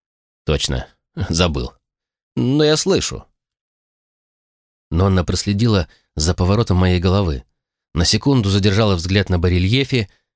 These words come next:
и в изумлении распахнула ротик. "Там, там нет же ребёночка,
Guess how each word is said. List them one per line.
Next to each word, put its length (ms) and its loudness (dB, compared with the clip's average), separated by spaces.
и 80 0
в 120 2
изумлении 600 2
распахнула 640 0
ротик. 420 -2
"Там, 300 0
там 300 2
нет 160 2
же 100 2
ребёночка, 680 0